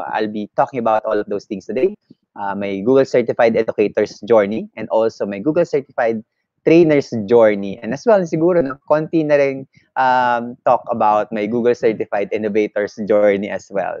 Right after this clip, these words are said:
Okay, so good afternoon, teachers. Ah, good afternoon, Sir Fernando Lepardo Junior. Okay. Ah, <laughs> ganda, sir, ng eyeglasses, no? Ah, sponsored. Sa sponsor na, that's kidding.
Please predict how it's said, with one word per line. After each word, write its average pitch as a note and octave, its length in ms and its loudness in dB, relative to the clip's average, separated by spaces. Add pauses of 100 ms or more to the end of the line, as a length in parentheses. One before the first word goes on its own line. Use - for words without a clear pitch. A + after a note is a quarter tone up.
(120)
Okay, G#2+ 160 -12
so G2 400 -2 (320)
good C#3 80 4
afternoon, C#3 400 4
teachers. F3+ 400 0
Ah, C3 320 4
good C#3+ 80 6
afternoon, F#3 320 2
Sir F#3 240 -2
Fernando F3 480 0
Lepardo D#3+ 560 0
Junior. C#3 640 0 (160)
Okay. B2 240 -12 (480)
Ah, A#2 320 4
<laughs> - 20 -4
ganda, C3 220 -2
sir, C#3 240 2
ng C3 160 -4
eyeglasses, A2+ 800 -2
no? G2+ 240 -10
Ah, G#2+ 240 -6
sponsored. E3 560 0 (320)
Sa - 80 -8
sponsor G2+ 560 -2
na, F#2+ 80 -10
that's G2+ 160 -8
kidding. G2+ 240 -8